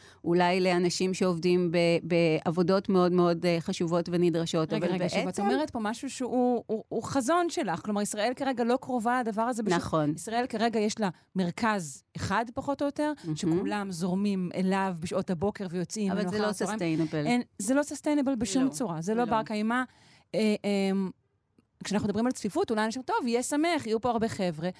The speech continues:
Speaker 2: אבל אנחנו מדברים על, על חירות התנועה, נכון? כל מה שכרגע אנשים עומדים באולגה
Speaker 1: נכון,
Speaker 2: שעתיים,
Speaker 1: נכון.
Speaker 2: הם אולי לא יוכלו לזוז בכלל
Speaker 1: נכון.
Speaker 2: ב-, ב-, בזמן שתיארת ב-, באלפיים ושלושים,
Speaker 1: נכון.
Speaker 2: באלפיים ושבעים וחמש, נכון?
Speaker 1: נכון.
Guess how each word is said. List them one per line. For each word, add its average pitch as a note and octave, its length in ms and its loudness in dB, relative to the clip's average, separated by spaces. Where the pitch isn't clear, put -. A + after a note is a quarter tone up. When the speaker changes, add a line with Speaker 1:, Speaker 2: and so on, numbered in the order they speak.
Speaker 2:
אבל F3+ 220 0
אנחנו F#3 240 0
מדברים G3+ 500 0
על, G#3 260 -2
על G3 340 -2
חירות G#3 400 -2
התנועה, C4 420 0
נכון? F3+ 360 -2
כל A3 140 -2
מה A#3 80 0
שכרגע G#3+ 420 -2
אנשים G3 240 0
עומדים G3+ 460 2
באולגה G3 640 0
Speaker 1:
נכון, F3 400 0
Speaker 2:
שעתיים, F#3+ 420 2
Speaker 1:
נכון. F#3 400 -2
Speaker 2:
הם G#3 240 2
אולי A3 240 2
לא A#3 80 2
יוכלו A#3+ 320 0
לזוז G#3 640 2
בכלל G#3 560 0
Speaker 1:
נכון. D4 220 0
Speaker 2:
ב-, D4+ 120 0
ב-, G3 180 -2
בזמן G#3 460 0
שתיארת G#3 800 -2
ב-, G3 180 -4
באלפיים G3 500 -4
ושלושים, C4 380 -4
Speaker 1:
נכון. C4+ 120 0
Speaker 2:
באלפיים G3+ 220 -2
ושבעים G3+ 180 -8
וחמש, F#3 360 -2
נכון? G#3+ 280 -6
Speaker 1:
נכון. G#3+ 340 -4